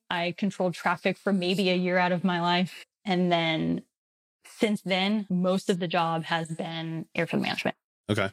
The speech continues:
Speaker 1: Which fall under the command and control side of the house. So I think that's what kind of what confuses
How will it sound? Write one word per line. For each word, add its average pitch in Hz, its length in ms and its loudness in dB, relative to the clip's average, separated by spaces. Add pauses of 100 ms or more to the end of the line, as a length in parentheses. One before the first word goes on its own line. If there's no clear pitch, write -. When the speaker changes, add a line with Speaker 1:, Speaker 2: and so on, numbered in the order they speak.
(160)
Speaker 1:
Which 175 280 -2
fall 170 220 2
under 170 160 -4
the 165 100 -2
command 165 280 -2
and 160 80 -4
control - 480 -2 (260)
side 160 220 -2
of - 80 -8
the - 40 -6
house. - 460 -6 (240)
So 226 160 2
I 208 160 0
think 226 200 -2
that's 180 220 -2
what 185 120 -8
kind 190 160 -2
of 170 60 -2
what 170 140 0
confuses 180 460 2